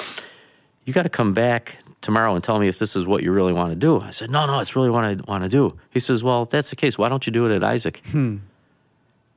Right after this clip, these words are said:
Speaker 1: And I stopped looking. I was like, that was my epiphany of, "Wait a second.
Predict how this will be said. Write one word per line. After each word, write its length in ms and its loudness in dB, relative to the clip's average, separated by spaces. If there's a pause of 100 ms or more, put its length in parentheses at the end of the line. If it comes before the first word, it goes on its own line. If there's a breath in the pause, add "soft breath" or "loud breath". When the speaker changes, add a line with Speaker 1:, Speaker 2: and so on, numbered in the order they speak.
Speaker 1:
And 80 0
I 60 4
stopped 260 2
looking. 160 2
I 60 2
was 120 0
like, 220 2
that 160 0
was 160 2
my 140 0
epiphany 540 0
of, 180 -4 (540 soft breath)
"Wait 120 2
a 40 0
second. 280 -6